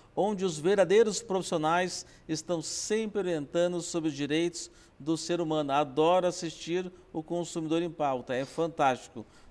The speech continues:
Muito obrigado, dona Cirlei. Ah, e, e fala o seguinte: Sou viúva e tenho dois filhos. O mais moço faleceu há dois anos. Minha pergunta,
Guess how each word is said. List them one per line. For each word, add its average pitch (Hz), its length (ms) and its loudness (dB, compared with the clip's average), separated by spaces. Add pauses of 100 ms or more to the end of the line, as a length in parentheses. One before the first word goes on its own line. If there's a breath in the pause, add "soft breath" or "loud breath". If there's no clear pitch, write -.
Muito 139 200 -2
obrigado, 185 360 4
dona 185 120 0
Cirlei. 175 480 0 (480 loud breath)
Ah, 151 360 4 (440)
e, 175 220 -4 (140)
e 175 100 -4
fala 190 200 -2
o 285 40 -8
seguinte: 160 500 -8 (280)
Sou 262 440 -2
viúva 220 560 -2
e 208 60 -2
tenho 190 340 -6
dois 175 460 -2
filhos. 151 640 -4 (440 soft breath)
O 214 140 -4
mais 190 320 0
moço 143 480 -4
faleceu 143 640 -4
há 123 60 -2
dois 120 480 -6
anos. 95 520 -10 (400 soft breath)
Minha 196 240 -6
pergunta, 120 640 -4